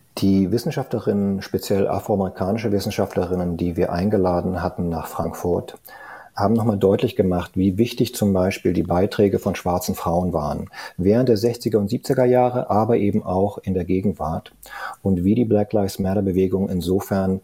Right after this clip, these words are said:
die Black Power Bewegung und ihre Ziele teilweise fortführt, dabei aber natürlich auch immer wieder auf Widerstand stößt. Und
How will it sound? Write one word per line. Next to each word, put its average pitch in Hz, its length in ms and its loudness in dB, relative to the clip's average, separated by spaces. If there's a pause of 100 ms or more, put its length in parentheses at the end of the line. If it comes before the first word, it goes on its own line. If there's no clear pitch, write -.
(400)
die 95 80 0
Black 101 240 -2
Power 117 260 2
Bewegung 110 500 2
und 101 220 0
ihre 101 240 -4
Ziele 117 360 0
teilweise 101 540 2
fortführt, 104 880 -2 (560)
dabei 113 340 4
aber 107 160 2
natürlich 107 380 -2
auch 98 100 -6
immer 110 220 0
wieder 113 180 4
auf 95 160 -4
Widerstand 113 540 0
stößt. 135 480 -2
Und 104 280 -4